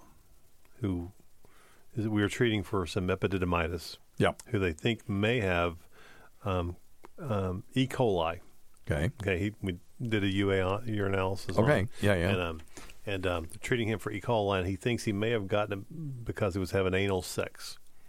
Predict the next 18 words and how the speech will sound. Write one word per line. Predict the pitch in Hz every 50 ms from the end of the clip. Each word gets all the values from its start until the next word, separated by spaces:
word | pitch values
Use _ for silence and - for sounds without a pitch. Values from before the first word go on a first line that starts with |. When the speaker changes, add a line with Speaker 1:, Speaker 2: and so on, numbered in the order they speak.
| - -
Speaker 2:
Okay. | - 87 82 80 82 - - - - -
Speaker 1:
Is | 98 92 90
that | 101 98 -
possible? | - 107 107 107 95 - - 87 82 92 87 - - - - - - - - - - - - - - - - - - _ -
Speaker 2:
I | - 104 131
would | 160 190 180 165
say | - - - 135 127 117
that | 110 107 107 101
it's | 101 92 -
not | 113 117 117 110 113
impossible. | 113 113 113 - 85 76 - - - - -
Speaker 1:
That's | - -
what | 78 87 87
Speaker 2:
I'll | 90
Speaker 1:
I | 92
Speaker 2:
tell | 110 110
you | 107 107
why. | 104 90 76 73